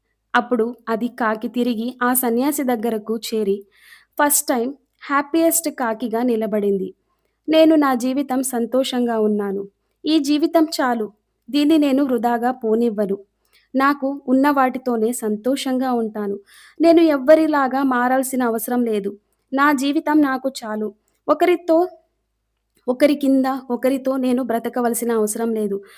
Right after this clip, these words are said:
నేను స్వేచ్ఛగా ఎక్కడికైనా ఎ-, ఎగరగలను" అని కాకి నవ్వుతూ సన్యాసితో చెప్పుకుంది. దీని ద్వారా పక్షులే కాదు, జీవితం మనకు చాలా నేర్పించింది. అన్నెసెసరీగా ఆలోచించడం మానేయండి.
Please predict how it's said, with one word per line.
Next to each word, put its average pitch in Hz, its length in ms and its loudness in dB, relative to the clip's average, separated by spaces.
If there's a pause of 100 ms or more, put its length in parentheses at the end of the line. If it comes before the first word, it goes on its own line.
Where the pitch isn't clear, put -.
(240)
నేను 320 240 6
స్వేచ్ఛగా 269 520 0
ఎక్కడికైనా 247 680 -2
ఎ-, 240 180 -2 (100)
ఎగరగలను" 220 720 -2 (360)
అని 233 220 2
కాకి 233 400 -6
నవ్వుతూ 233 440 -2
సన్యాసితో 226 680 -2
చెప్పుకుంది. 202 760 -8 (520)
దీని 311 260 4
ద్వారా 254 360 0
పక్షులే 311 580 2
కాదు, 220 360 -8 (340)
జీవితం 262 540 -2
మనకు 240 320 -2
చాలా 226 380 -4
నేర్పించింది. 214 800 -4 (540)
అన్నెసెసరీగా 254 800 0
ఆలోచించడం 226 800 -2
మానేయండి. 202 600 -4